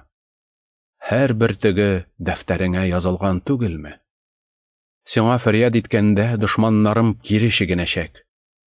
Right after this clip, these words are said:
Беләмен ки, Аллаһы минем яклы.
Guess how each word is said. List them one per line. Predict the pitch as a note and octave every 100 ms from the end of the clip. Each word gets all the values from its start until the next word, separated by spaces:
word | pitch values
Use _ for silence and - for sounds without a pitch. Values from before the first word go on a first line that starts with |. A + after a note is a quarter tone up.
| -
Беләмен | F2 F#2+ A#2+ F#2+ D#2+
ки, | - D#2 - _ _ _ _ -
Аллаһы | G2+ G2 F#2+ F2+ - A2 G#2+ - _
минем | - G2+ F#2+ F#2 G2+
яклы. | G#2+ - F2 D#2